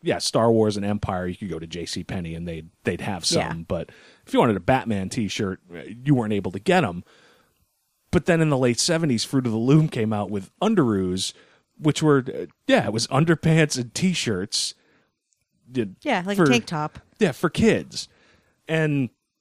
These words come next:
Speaker 1: it was a weird dichotomy because also in the late seventies, since none of this stuff was in the movies, if you read Batman, you were a geek and you were swirlied on a regular basis.
Speaker 2: So you'd wear this under your clothes to make you feel better about yourself.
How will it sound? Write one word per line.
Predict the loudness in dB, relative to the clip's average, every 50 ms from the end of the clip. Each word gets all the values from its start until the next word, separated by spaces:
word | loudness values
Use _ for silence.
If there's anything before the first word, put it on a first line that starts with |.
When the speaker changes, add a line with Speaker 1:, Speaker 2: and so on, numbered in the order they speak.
| _ _ _ _ _ -20 -20 _ _ _ _ _ _ _ _ _ -2
Speaker 1:
it | -2 0 2 4
was | 2 4 4 2
a | 0
weird | 0 0 0 0 0 0 0 0
dichotomy | 0 0 0 -2 -2 -2 0 0 2 2 2 0 0
because | -2 -2 -4 -2 -2 -2 -2 -2
also | 0 0 0 2 4 4
in | 4 4
the | 4 4
late | 2 2 2 2
seventies, | 0 0 0 2 2 0 0 0 0
since | 0 -2 -2 -2 0
none | 2 2 2
of | 2 0
this | 0 -2
stuff | -2 -2 -2 -2 -2
was | -4 -2 -2
in | -2
the | 0 0
movies, | 0 0 0 0 0 -2 -2 -2
if | -4 -6 -6 -6
you | -6 -4 0
read | 0 0 0 0 0
Batman, | 0 0 0 -2 -4 -6 -6 -6 -6 -6 -6 -4
you | -4 -2
were | -2 0 0 -2
a | -2 -4
geek | -6 _ -4 0 0 0 0 -2 -2 -4
and | 0 2 2
you | 2
were | 2 2 0
swirlied | 0 -2 -2 0 2 4 4 4 2 0 0
on | -2 -2 -4
a | -4
regular | -4 -4 -6 -6 -8 -10 -8 -2
basis. | 0 0 2 0 0 -4 -6 -10 -10 -12 -14 _ _
Speaker 2:
So | -8 -4 -2
you'd | -2 0 0 0 0
wear | 0 0 0
this | 0 -2 -2 -2
under | -4 -2 -2 -2
your | -4 -4 -6
clothes | -6 -4 -2 -2 -2 -2 -4 -6 -6
to | -6 -6 -6
make | -6 -6 -8 -10 _ _ -12
you | -12 -12
feel | -10 -10 -8 -8 -8
better | -6 -6 -6 -6 -6 -6
about | -8 -8 -10 -10 -10 -12 -12
yourself. | -12 -10 -10 -12 -12 -14 -16 -18 -20 -20